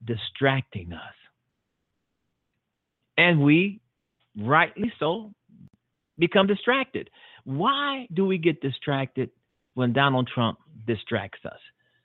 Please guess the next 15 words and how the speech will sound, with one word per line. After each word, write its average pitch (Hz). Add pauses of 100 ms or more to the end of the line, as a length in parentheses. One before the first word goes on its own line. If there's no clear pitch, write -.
(340)
That's 147 (520)
because 165 (560)
he 127
is 107
the 113
president 101
of 104
the 104
United 110
States. - (580)
What 113
he 101 (160)
says, 156 (1040)
uh, 95 (600)
it, 101